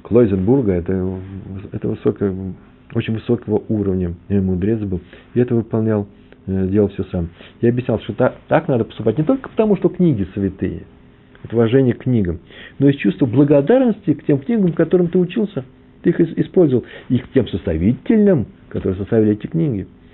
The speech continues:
Если ты получил от них пользу, надо их с уважением поставить на место. Какое еще, какие уважения к книгам вы еще знаете? Уже заодно, что мы начали. К святым еврейским книгам надо относиться уважительно.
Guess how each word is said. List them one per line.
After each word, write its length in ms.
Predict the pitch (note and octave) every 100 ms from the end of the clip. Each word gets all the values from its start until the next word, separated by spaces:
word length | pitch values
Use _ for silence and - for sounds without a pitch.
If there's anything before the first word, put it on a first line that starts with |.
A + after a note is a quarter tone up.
| - - - -
Если 160 | B2+
ты 100 | C#3
получил 360 | - C#3+ C#3 C3+
от 100 | B2
них 160 | A#2 -
пользу, 380 | E3+ D#3 A#2 - - - G#2+
надо 200 | A2 C3+
их 80 |
с 80 | -
уважением 480 | A2 E2+ F2 G#2+ F3
поставить 460 | A2+ - E2+ D#2 -
на 60 |
место. 260 | C#3 A#2+ - - - - - - - - -
Какое 220 | E3 F3+ C3
еще, 160 | C3
какие 220 | - A#2
уважения 340 | C#3 A2 G#2 F#2+
к 40 |
книгам 280 | A2 G2 F#2
вы 80 | F2+
еще 180 | - F#2
знаете? 340 | F#2+ - F#2+ G#2+
Уже 200 | F#2 F2+
заодно, 300 | G#2+ A2 G2+
что 160 | -
мы 80 | G2
начали. 380 | G2 G2+ - E2+ - - - - - - - - - - - - - -
К 80 | -
святым 260 | A2+ B2+
еврейским 440 | A2+ G#2+ G#2+ - F2+
книгам 360 | - A#2 A2 F#2
надо 280 | F2+ F2+ - -
относиться 420 | F2+ G2+ G2+ F2
уважительно. 520 | F2+ F2+ F2+ G2 F#2